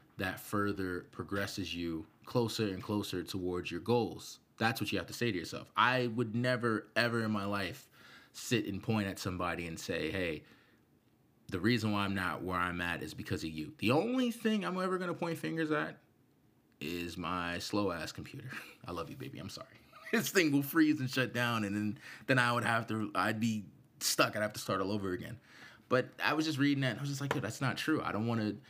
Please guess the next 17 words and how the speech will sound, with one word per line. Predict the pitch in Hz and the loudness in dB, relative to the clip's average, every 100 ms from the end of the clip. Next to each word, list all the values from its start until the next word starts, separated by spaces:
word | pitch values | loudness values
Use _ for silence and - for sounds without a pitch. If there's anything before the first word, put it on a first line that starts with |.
| - | 0
I | 110 | 2
would | 131 | 4
never | 127 127 123 | 2 2 2
wanna | 120 113 | 2 2
be | 113 | 2
in | 110 | 2
a | 101 | 0
position | 98 107 107 101 90 | 0 0 0 -2 -2
where, | 90 85 85 | -2 -4 -4
because | 90 - 104 | -4 -2 0
I'm | 104 | -2
so | 98 110 95 | 0 0 0
unhappy | 95 98 98 95 | -2 -2 -2 -2
with | 95 87 - | -2 -2 -6
where | 92 95 95 | -4 0 2
I'm | 117 101 | 2 0
at, | 82 - | -2 -4